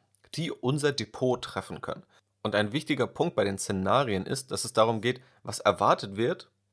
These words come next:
und was der Unterschied dazu ist, der dann wirklich in der Realität eintritt und nicht der Unterschied zum heutigen Ist-Stand. Also um das klarer zu machen, die Erwartungen, die Anleger heute haben, sind in den Kursen enthalten.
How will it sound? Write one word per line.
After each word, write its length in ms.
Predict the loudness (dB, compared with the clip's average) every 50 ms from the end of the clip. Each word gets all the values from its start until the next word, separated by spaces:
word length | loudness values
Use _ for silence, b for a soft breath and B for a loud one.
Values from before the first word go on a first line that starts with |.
| _ _ -2
und 120 | 0 0 0
was 140 | 0 0
der 140 | -2 -2 0
Unterschied 440 | 0 0 0 0 0 -2 -4 -4 -2
dazu 300 | -2 -2 -2 -4 -8 -8
ist, 160 | -8 -4 0
der 80 | 0 2
dann 180 | 2 2 2
wirklich 260 | 2 0 0 -2 -6 -6
in 80 | -4
der 120 | -4 -4 -4
Realität 520 | -4 -4 -4 -6 -6 -4 -6 -6 -6 -6
eintritt 440 | -4 -4 -4 -4 -2 -4 -4 -4 -6 b b b b b b b b b
und 120 | b 2 2
nicht 200 | 2 2 2 0
der 80 | 0
Unterschied 360 | 0 0 0 0 0 -2 -6 -6
zum 200 | -6 -6 -6 -6
heutigen 320 | -6 -6 -6 -6 -6 -6
Ist-Stand. 560 | -8 -8 -8 -8 -8 -8 -8 -10 -10 -10 -10 -6
Also 140 | -4 -2 -2
um 80 | 0
das 160 | -2 -4 -4 -6
klarer 400 | -4 -2 -2 0 0 -2 -2 -2
zu 140 | -4 -8
machen, 340 | -6 -6 -6 -4 -6 -10 -10 _ b b b b b b b _ _ _ _ _ _ _ _
die 180 | -4 0 2 4
Erwartungen, 640 | 4 6 6 6 4 4 2 -2 -4 -4 -6 -8 _ _ _ _ -8
die 300 | -6 -4 -4 -4 -6 -4 _ 2
Anleger 640 | 2 2 2 0 -2 -2 0 0 -2 -2 -4 -10 _ _ 2
heute 360 | 2 2 4 2 2 2 2
haben, 340 | 4 2 2 2 0 -6 B B B B B B
sind 300 | 2 2 2 2 2 -4
in 200 | -6 -4 -2 -2
den 320 | -2 -2 -2 -4 -10 -10
Kursen 380 | -4 0 0 0 0 0 -4 -6
enthalten. 480 | -6 -6 -6 -8 -8 -8 -8 -12 -20